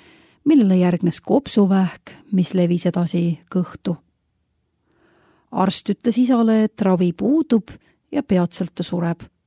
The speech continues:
Emale ütles arst: "Teie mehel ei ole lootust. Minge koju ja valmistuge tema surmaks." Isa magas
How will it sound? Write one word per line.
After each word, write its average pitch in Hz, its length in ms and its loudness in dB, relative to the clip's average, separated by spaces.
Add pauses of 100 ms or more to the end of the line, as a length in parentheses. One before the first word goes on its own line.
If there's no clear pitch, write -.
(840)
Emale 254 460 4
ütles 226 260 -2
arst: 220 400 -2 (880)
"Teie 196 180 4
mehel 185 360 4
ei 185 100 2
ole 180 140 2
lootust. 180 640 -2 (640)
Minge 185 280 4
koju 262 540 4
ja 311 140 0
valmistuge 208 520 2
tema 226 200 2
surmaks." 180 600 -6 (2000)
Isa 208 360 2
magas 175 520 0